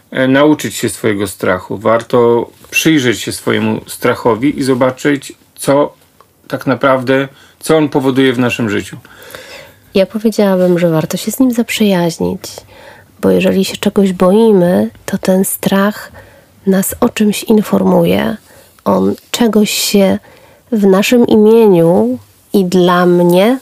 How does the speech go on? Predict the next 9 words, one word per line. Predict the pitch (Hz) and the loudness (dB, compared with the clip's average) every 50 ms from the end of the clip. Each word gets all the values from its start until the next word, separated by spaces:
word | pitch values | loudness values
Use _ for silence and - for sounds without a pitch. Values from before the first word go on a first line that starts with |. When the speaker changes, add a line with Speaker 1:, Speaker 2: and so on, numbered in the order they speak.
| - - - | -8 -8 -4
Speaker 2:
dla | 202 175 170 160 160 | -2 0 0 0 0
nas | 160 170 196 240 269 254 - - - _ _ _ _ _ _ - - - - _ _ _ 208 | 0 0 0 0 -2 -2 -6 -10 -14 _ _ _ _ _ _ -20 -20 -20 -20 _ _ _ -2
dopomina. | 190 190 185 - 196 185 190 190 196 190 170 151 151 156 165 - _ _ _ _ _ _ _ _ _ _ _ _ _ _ _ _ _ | -2 -2 0 2 2 2 4 4 4 4 2 0 -2 -4 -8 -12 _ _ _ _ _ _ _ _ _ _ _ _ _ _ _ _ _
Czegoś, | - 202 180 - 185 - - | -6 -4 -2 -2 -4 -4 -6
co | - - - 175 180 | -8 -6 -6 -4 -4
utraciliśmy, | 180 165 - - 170 170 - - - 226 220 214 196 - - - - 90 90 - | -4 -6 -6 -6 -6 -6 -4 -2 -2 0 0 0 0 -2 -4 -2 -2 -2 -2 -2
albo | 90 87 175 180 180 - | -2 -4 -4 -6 -8 -8
czegoś, | - - 92 90 98 92 - - - | -8 -6 -4 -4 -4 -4 -4 -8 -12
co, | - - - 92 90 95 95 190 | -10 -8 -6 -4 -2 -2 -2 -4